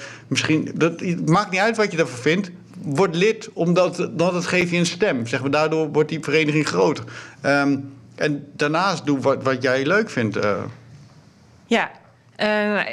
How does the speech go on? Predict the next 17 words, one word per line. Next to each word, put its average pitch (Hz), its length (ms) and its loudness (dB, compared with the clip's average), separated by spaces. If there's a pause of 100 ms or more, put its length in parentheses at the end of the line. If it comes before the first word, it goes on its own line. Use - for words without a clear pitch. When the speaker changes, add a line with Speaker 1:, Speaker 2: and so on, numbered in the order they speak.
Speaker 2:
ik 196 140 -6
zie 240 200 0
hier 226 120 2
letterlijk 226 320 0
in 233 80 4
je 196 100 6
boek 220 200 2
staan, 233 420 0
ehm, 190 680 0 (760)
"Ook 233 240 0
ik 285 180 -2
houd 240 280 0
me 226 80 2
over 196 200 2
het 196 100 -4
algemeen, 202 840 2
eh, 175 380 4